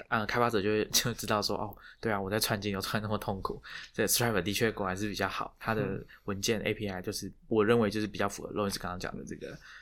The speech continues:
Speaker 1: D X比较好的这种案例。
Speaker 2: 啊，所以我那时候，总之就开始接，接触这些前端啊，然后我觉得我就是在一种懵懵懂懂，见树不见林，然后又可能是太久没有学习技术，所以我学习新技术的能力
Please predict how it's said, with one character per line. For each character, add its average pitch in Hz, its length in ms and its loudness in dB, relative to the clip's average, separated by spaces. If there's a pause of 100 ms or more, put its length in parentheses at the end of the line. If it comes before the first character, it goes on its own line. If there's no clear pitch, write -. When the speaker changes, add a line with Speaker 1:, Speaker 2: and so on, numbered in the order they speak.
(140)
Speaker 1:
D 104 160 0
X - 260 -2
比 - 80 -14
较 92 120 -2
好 - 240 -8
的 - 160 -16
这 95 100 -8
种 - 180 -8
案 92 220 -2
例。 - 140 -10 (460)
Speaker 2:
啊， 202 120 8
所 226 220 12
以 185 100 10
我 139 320 10
那 185 140 10
时 165 100 8
候， 160 520 12 (100)
总 139 160 4
之 170 160 4
就 180 100 12
开 170 160 10
始 123 440 2
接， 135 240 0
接 160 160 6
触 156 120 2
这 143 80 8
些 143 80 10
前 127 200 6
端 120 180 4
啊， 110 240 0
然 131 160 4
后 139 260 10
我 127 180 8
觉 165 200 10
得 185 100 12
我 135 140 12
就 143 100 8
是 147 180 4
在 135 180 10
一 - 20 10
种 120 140 6
懵 117 100 2
懵 117 180 2
懂 113 160 -6
懂， - 200 -2 (240)
见 160 180 10
树 151 140 6
不 127 100 4
见 131 180 8
林， 113 240 -6 (280)
然 123 100 8
后 143 100 10
又 165 120 12
可 135 140 6
能 113 180 0
是 123 460 4
太 185 200 10
久 123 180 4
没 120 140 0
有 131 140 6
学 123 200 2
习 107 760 2
技 151 180 4
术， 127 240 6
所 165 160 10
以 160 60 12
我 131 200 8
学 151 220 10
习 139 220 8
新 160 200 6
技 151 160 4
术 131 160 6
的 110 300 0
能 117 140 -2
力 127 200 -2